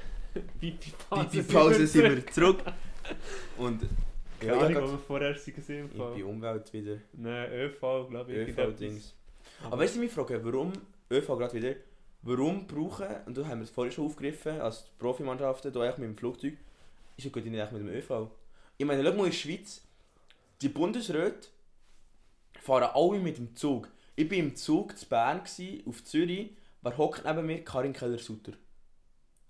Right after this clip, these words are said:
Speaker 1: Gute Vorbild, würde ich sagen.
Speaker 2: Ja, eben. Ich meine, das, aber weißt du, das funktioniert auch nur in der Schweiz. In Amerika wird das nie funktionieren.
Speaker 1: Ja, es kommt auch nicht mehr
Speaker 2: Weißt du,
Speaker 1: viel drauf
Speaker 2: logisch.
Speaker 1: an.
Speaker 2: Und weißt du, vor allem, ich hab den einfach grüßig gesagt und die hat mich zurückgegrüßt.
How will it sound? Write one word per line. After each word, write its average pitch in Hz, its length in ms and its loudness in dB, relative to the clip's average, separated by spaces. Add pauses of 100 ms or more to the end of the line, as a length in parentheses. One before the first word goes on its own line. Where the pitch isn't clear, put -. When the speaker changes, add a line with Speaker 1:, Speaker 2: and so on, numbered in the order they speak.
Speaker 1:
Gute 120 280 -8
Vorbild, 156 500 -10
würde 143 160 -12
ich 147 80 -14
sagen. 139 300 -10
Speaker 2:
Ja, 135 160 6
eben. 214 380 2 (460)
Ich 139 80 -4
meine, 160 160 4
das, 180 140 0
aber 156 180 2
weißt 226 180 0
du, - 60 -20
das 202 180 -2
funktioniert 143 360 -2
auch 156 60 6
nur 185 100 4
in 180 40 2
der 185 60 4
Schweiz. 113 280 -6 (520)
In 131 80 0
Amerika 143 380 2
wird 117 100 -12
das - 120 -12
nie 160 200 2
funktionieren. 139 680 -2 (200)
Speaker 1:
Ja, 131 720 -4 (960)
es 135 220 -8
kommt 147 140 -8
auch 143 80 -4
nicht 175 140 -4
mehr 175 80 4
Speaker 2:
Weißt 175 120 4
du, - 40 0
Speaker 1:
viel 202 80 10
drauf 226 120 8
Speaker 2:
logisch. 160 140 0
Speaker 1:
an. 160 80 0
Speaker 2:
Und 170 80 2
weißt 233 140 4
du, - 40 -10
vor 226 100 6
allem, 240 120 4
ich 240 80 0
hab 202 60 2
den 214 140 0
einfach 214 180 -4
grüßig 226 240 -2
gesagt - 180 -10
und 202 120 -4
die 208 60 -2
hat - 60 -2
mich 175 140 -8
zurückgegrüßt. 131 580 -6